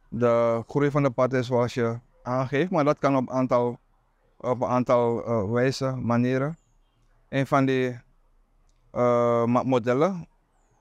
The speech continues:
eh, hoe wij bij kunnen dragen aan de verkiezing van de partij is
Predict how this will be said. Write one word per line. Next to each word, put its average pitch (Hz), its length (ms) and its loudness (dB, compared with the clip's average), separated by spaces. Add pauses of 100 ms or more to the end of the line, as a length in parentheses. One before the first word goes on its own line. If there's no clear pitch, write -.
(220)
eh, 127 140 0
hoe 131 220 0
wij 131 160 4
bij 123 200 2
kunnen 127 220 0
dragen 120 340 0
aan 113 400 -2
de 120 160 -2
verkiezing 123 400 -2
van 127 120 2
de 123 80 2
partij 117 400 -2
is - 320 -6